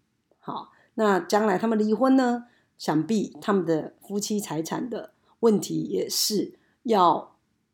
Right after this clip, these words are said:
非常相当好好处理的一件事情。无论他们是透过法院的，呃，判决，或者是说双方协议的方式，反正呢，呃，在我们的家事案件里面，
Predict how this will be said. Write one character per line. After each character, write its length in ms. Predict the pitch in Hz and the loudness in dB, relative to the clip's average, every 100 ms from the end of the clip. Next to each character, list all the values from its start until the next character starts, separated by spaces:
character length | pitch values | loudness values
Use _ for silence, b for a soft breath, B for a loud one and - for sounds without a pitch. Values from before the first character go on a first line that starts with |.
| _ | _
非 280 | _ - 220 | _ 6 6
常 420 | 220 180 156 156 - _ _ _ _ _ | 6 -2 -4 -4 -8 _ _ _ _ _
相 380 | - - 226 233 | -6 0 2 2
当 460 | 226 208 208 214 220 _ _ | 6 6 4 -2 -12 _ _
好 260 | - 175 185 | -6 -2 0
好 240 | - - | 0 -2
处 260 | - 160 170 | -6 -4 -2
理 140 | 175 | -2
的 160 | - - | -4 -14
一 80 | |
件 260 | 202 - - | -6 -4 -4
事 180 | - - | -4 -6
情。 280 | - - - - B B | -8 -12 -12 -18 B B
无 100 | 208 | 4
论 140 | 233 | 4
他 100 | 233 | 2
们 100 | 220 | 2
是 160 | 208 226 | 0 -2
透 200 | 214 202 | -2 2
过 160 | 220 | 2
法 240 | 214 175 165 | 0 -2 0
院 280 | 190 180 | 0 0
的， 280 | 165 - 165 _ b b b _ _ _ | -2 -6 -10 _ b b b _ _ _
呃， 440 | - 185 165 165 165 | -4 0 0 -2 -4
判 280 | - 247 185 | 0 2 2
决， 280 | - - 196 | -2 -6 -6
或 240 | - 214 | 0 2
者 120 | 185 | 2
是 200 | 214 - | -4 -4
说 340 | 190 - 208 196 | -6 2 4 4
双 220 | 196 190 | 0 -2
方 180 | 202 190 | 0 -2
协 180 | 175 160 | 0 -2
议 80 | |
的 140 | 185 175 | -2 -8
方 300 | - 160 156 | -6 -4 -4
式， 340 | - - - b b b b | -4 -8 -10 b b b b
反 200 | 160 165 | -4 2
正 260 | 247 226 | 4 4
呢， 320 | 214 196 202 202 b b _ _ | 4 2 -2 -8 b b _ _
呃， 240 | - 339 339 | -6 -4 -2
在 220 | 262 214 | 4 4
我 140 | 180 | 4
们 160 | 165 160 | 2 0
的 120 | 165 | -2
家 220 | 160 202 | 0 0
事 180 | 196 - | 0 0
案 200 | 202 185 | 0 2
件 200 | 180 175 | 2 0
里 60 | 151 | 0
面， 440 | 143 180 185 - | -2 0 -2 -4